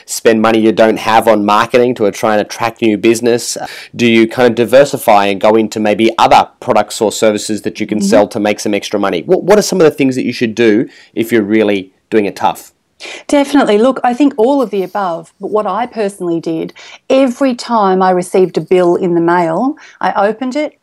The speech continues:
Speaker 2: and I didn't file it and didn't put it there and didn't stress about it. I looked at it and said, "How can I save money on this?" That was the first strategy that was absolutely critical to me getting through that eighteen-month period. So what I would do is I would call the supplier, whatever it was, even if it was Foxtel, Origin,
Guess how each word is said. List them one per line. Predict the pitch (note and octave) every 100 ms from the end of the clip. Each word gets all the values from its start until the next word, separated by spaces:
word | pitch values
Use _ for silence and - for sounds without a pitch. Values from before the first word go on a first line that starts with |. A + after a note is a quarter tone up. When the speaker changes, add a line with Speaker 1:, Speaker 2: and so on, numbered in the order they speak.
| _
Speaker 2:
and | G3+ F3+
I | F3+
didn't | G#3+ A#3+ -
file | A#3+ A3+ A3+
it | A#3 -
and | F#3
didn't | G#3 G#3+
put | - A3+
it | -
there | G3+
and | G3+
didn't | F#3 G3+ A#3+
stress | - G3+ G3+
about | F3+ F3+ G3
it. | G3+
I | F#3+
looked | F#3 A3 -
at | G3
it | -
and | G3
said, | G3 G3
"How | G#3 G3+
can | A3
I | G#3
save | G3+ F#3 F3+
money | F3 F3 E3+
on | E3
this?" | D#3+ D3+ - - - -
That | B3
was | - A#3
the | G#3+
first | - B3 A#3+ A#3+
strategy | - F#3+ F3+ F3+ F3
that | G3 G3
was | F3+ - -
absolutely | A#3 - B3+ G#3+ G3 G3
critical | F#3 - G3+ G3+ F3+ F3+
to | F#3 F#3
me | F#3
getting | F3+ F#3 F#3
through | F3+ - F#3+ F3 F3
that | F#3 F#3+
eighteen-month | F#3 F3 F3 F3 -
period. | - F#3+ F3 E3 E3 - - -
So | - A3+
what | A#3+
I | C#4
would | B3 G3
do | G3+ F#3+ G3 G3+ -
is | G3 F#3
I | F3
would | F3
call | - - A#3 B3
the | A#3
supplier, | - G3 F#3+ F3+ B3
whatever | B3+ F#3+ A3 A3+
it |
was, | G#3 F#3+ F3+
even | B3 B3
if | F#3+
it |
was | - -
Foxtel, | - B3+ - - B3+ B3 B3 -
Origin, | B3 B3 A#3 - -